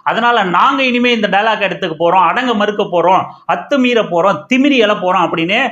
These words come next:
நாங்க திருப்பி அடிக்க போறோம் அப்படின்னு எங்களுக்கு அடிக்கோடு காட்டிடுங்க அப்படிங்கிறீங்க. எங்க, யார் செஞ்சிருக்கா சொல்லுங்க? வரலாற்று தகவல் ஒண்ணு காட்டுங்க,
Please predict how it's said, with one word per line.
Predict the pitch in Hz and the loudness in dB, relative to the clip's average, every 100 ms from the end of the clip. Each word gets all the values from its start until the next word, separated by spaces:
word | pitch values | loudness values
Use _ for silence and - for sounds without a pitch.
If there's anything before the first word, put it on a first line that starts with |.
| - - | -8 -8
நாங்க | 170 226 247 | -2 0 0
திருப்பி | 240 277 285 285 | -2 -2 -2 0
அடிக்க | 226 214 190 | 0 0 -4
போறோம் | 165 170 202 | 0 2 2
அப்படின்னு | 151 - 226 240 | 2 0 0 0
எங்களுக்கு | 202 175 | 0 0
அடிக்கோடு | 180 240 247 233 | 0 0 0 0
காட்டிடுங்க | - 180 185 165 160 | 0 -2 -2 -6 -2
அப்படிங்கிறீங்க. | 180 156 147 127 131 | -2 -2 -6 -6 -4
எங்க, | 156 240 285 | -2 0 0
யார் | 190 208 294 - | 0 0 0 -2
செஞ்சிருக்கா | 240 226 208 | -4 -2 -2
சொல்லுங்க? | 185 202 208 226 233 - _ _ | -2 -2 -2 -2 -4 -10 _ _
வரலாற்று | 202 285 277 233 | 0 0 0 0
தகவல் | 208 214 214 196 | -2 0 0 0
ஒண்ணு | 185 | 0
காட்டுங்க, | 196 214 196 220 | -2 -2 -2 -4